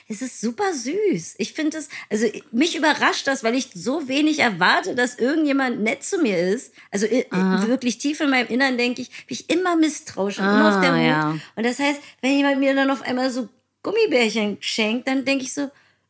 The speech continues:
Speaker 1: äh, ist ja krass, einfach so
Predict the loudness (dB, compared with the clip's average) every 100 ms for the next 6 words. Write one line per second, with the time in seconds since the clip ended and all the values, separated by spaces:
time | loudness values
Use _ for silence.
0 | 2 6 6 4 0 -6 _ _ _ _
1 | _ -2 0 2 0 -2 -2 2 2 0
2 | -4 -8 -10 -14 -10 -8 -2 -2 -2 -2
3 | -2 0 0 -4